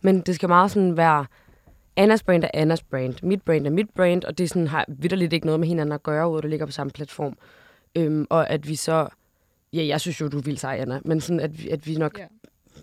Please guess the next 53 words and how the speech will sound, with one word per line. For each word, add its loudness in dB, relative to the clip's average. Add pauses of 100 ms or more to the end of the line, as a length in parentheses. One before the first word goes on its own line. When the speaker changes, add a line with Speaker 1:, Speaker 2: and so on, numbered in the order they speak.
Speaker 1:
jeg -2
håber, -4
du -6
synes -14
det -8
samme, 0
men 8
at 4
sådan, 2
at 4
Speaker 2:
Ja, 4
Speaker 1:
vi 8
begge 6
Speaker 2:
helt 10
Speaker 1:
to, 6
Speaker 2:
klart. 2
Nej, 0
Speaker 1:
at 8
vi 4
Speaker 2:
helt 8
Speaker 1:
begge 8
to 4
Speaker 2:
klart. 4
Speaker 1:
sådan 6
kan 4
stå 0
inden 8
for, 4
hvad 6
hinanden 6
har 0
gang 4
i, 0
og 0
jeg 2
Speaker 2:
Mm. -4
Speaker 1:
tror, 0
det -2
er -2
lidt -2
det, 4 (440)
der 2
er 4
på 4
den 2
her 2
platform, -2
er, -2
at, -4 (640)
at -2
folk 4
bliver 4
på -10